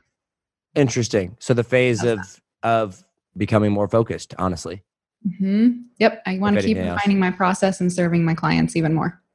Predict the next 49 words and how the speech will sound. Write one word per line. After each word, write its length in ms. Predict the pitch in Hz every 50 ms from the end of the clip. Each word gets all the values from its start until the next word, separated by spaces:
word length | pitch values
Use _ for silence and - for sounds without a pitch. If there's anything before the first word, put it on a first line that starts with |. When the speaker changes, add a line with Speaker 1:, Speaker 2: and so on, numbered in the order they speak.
| _ _ -
Speaker 1:
So 140 | - - 165
you're 180 | 160 160 170 175
not, 240 | 175 170 156 - _ -
you're 160 | 139 139 147
not 200 | 147 139 - _ _ _ _ _ _ _ _ _ -
totally 400 | - 165 156 147 139 131 131 131
clear 380 | - - - 139 139 131 127
yet 280 | 123 117 120 120 117 113
on 120 | 110 110
the 80 | 110 110
next 360 | 113 113 117 113 113 - - -
step 360 | - - - - 113 107 - -
of, 120 | 98 85 -
or 120 | - 120 117
the 100 | 113 113
next 300 | 117 117 113 - - - - 90 -
big 340 | - 120 117 110 95 92 98
move 300 | 107 107 107 107 95 98
of 100 | 92 82
the 60 | 101
business 540 | 87 76 101 101 95 90 98 85 85 - -
of 140 | 98 85 78
like, 280 | 98 98 95 90 - - - - - -
"Oh 140 | 156 165 165
yeah, 300 | 170 175 170 156 139 131
we're 120 | 123 127
shooting 300 | 123 - 156 156 127 131
for, 460 | 120 - 127 127 123 123 120 120 120 - _ _ _ _ _ _ _ _ _ _ _ _ _
you 100 | - 120
know, 180 | 110 104 113 -
an 80 | - 131
exit, 540 | 143 156 156 - - 139 123 113 107 107 98
or 180 | 104 107 101 104
we're 280 | 104 110 110 110 110
trying 360 | 107 - 139 123 123 127 123 123
to 280 | 123 120 120 120 117 110
throw 140 | 127 127 127
a 60 | 117
massive 320 | 127 127 127 120 - 117
life." 140 | 127 127 123 123
Like 280 | 127 127 120 117 - 104 104
right 240 | 104 117 131 120
now, 160 | 110 123 117 117
you're 200 | 117 113 110 104
just 180 | 107 104 -
in 40 | 113
the 60 | 110
mode 280 | 104 104 107 104 104 101
of 280 | 98 92 85 - -